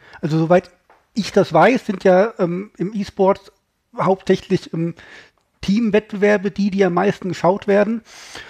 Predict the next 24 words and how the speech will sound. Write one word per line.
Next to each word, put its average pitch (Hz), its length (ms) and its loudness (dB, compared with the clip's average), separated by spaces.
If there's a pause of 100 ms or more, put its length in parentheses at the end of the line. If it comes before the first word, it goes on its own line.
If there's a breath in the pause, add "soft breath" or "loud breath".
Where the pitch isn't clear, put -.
(200 loud breath)
Und, 190 400 0
ähm, 185 340 0
das 170 160 0
sind 202 200 -6
ja 202 100 4
dann 196 180 0
doch 185 220 -2
größtenteils 196 640 0
auch, - 260 -4
äh, 190 300 -2 (240)
gemischte 190 500 0
Nationenteams. 175 880 -2 (840)
Und, 156 400 -4
ähm, 151 340 0 (380 loud breath)
irgendein, 175 380 2
ein, 180 240 -2
weiß 160 200 -2
nicht, - 240 -6
Deutschland 175 420 2
gegen, 160 240 2
gegen, 156 340 0
ähm, 143 320 -2 (440 loud breath)
gegen, 151 320 -4
gegen 170 400 -6